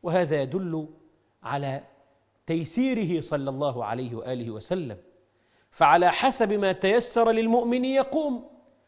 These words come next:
لكن الأفضل طبعا أن يقوم في ثلث الليل الآخر.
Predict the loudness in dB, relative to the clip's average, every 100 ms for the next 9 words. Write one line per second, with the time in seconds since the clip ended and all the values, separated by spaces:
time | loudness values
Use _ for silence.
0 | _ 0 0 0 0 2 0 0 0 0
1 | -2 -10 -20 _ _ _ -4 -2 -4 -6
2 | -16 _ _ _ _ -6 -2 -2 -4 -4
3 | -4 -4 -6 -8 -4 -4 -2 -4 -6 -6
4 | -4 -4 -4 -4 -6 -10 -14 -20